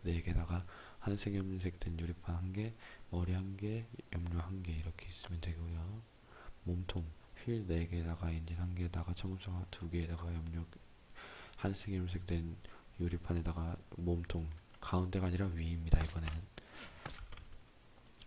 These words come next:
아이고. 청석 두 개에다가 여-, 노란 염료 두 개에다가 트랜스포머 바지, 트랜스포미움 바지.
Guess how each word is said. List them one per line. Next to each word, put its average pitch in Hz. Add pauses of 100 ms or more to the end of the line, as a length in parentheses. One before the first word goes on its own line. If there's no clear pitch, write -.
(160)
아이고. 92 (1000)
청석 110
두 -
개에다가 87
여-, 87 (100)
노란 82 (380)
염료 82 (220)
두 -
개에다가 87
트랜스포머 85 (140)
바지, - (140)
트랜스포미움 95
바지. 82